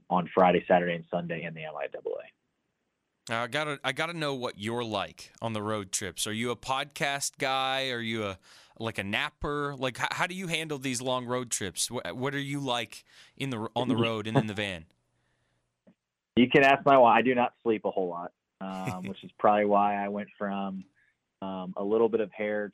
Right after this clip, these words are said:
Speaker 1: to a little less hair and more gray hair over the past couple of years. Um, but no, I don't sleep a lot. Um, I,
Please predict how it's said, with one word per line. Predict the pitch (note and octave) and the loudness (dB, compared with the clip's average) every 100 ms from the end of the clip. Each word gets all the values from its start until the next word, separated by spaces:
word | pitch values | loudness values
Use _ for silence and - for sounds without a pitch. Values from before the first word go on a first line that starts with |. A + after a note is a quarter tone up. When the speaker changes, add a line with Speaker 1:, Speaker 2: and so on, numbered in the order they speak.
| - | -8
Speaker 1:
to | G2 F#2+ | -8 -6
a | F#2+ | -2
little | G#2 G#2 G2+ | 0 0 0
less | G#2+ - - | -2 -2 -6
hair | G2 G2 G2 | -4 -4 -6
and | F#2 F#2+ | -8 -6
more | G2+ | -6
gray | F#2 G2 G#2 | -6 -4 -4
hair | F#2+ F#2+ F#2 F#2+ | -4 -8 -10 -12
over | F#2+ | -12
the | F#2 | -12
past | - F#2 F2+ | -6 -6 -6
couple | - F#2 F#2 | -6 -4 -4
of | F2 | -6
years. | F2+ F2+ F2+ - | -6 -6 -8 -8
Um, | F#2+ F#2 F#2 | -6 -6 -6
but | F#2 | 0
no, | A2+ G#2 | 4 6
I | A#2+ | 8
don't | C3 C3 - | 6 4 2
sleep | B2+ A2+ | 2 2
a | |
lot. | G#2+ G#2 A2 - _ _ _ _ - | 2 2 0 -6 _ _ _ _ -6
Um, | G#2+ G#2 G2 F#2+ F#2 F2+ _ _ _ _ _ _ - | -4 -4 -6 -8 -12 -16 _ _ _ _ _ _ -8
I, | G2+ G2+ G2 G2 G2 | -6 -6 -6 -6 -8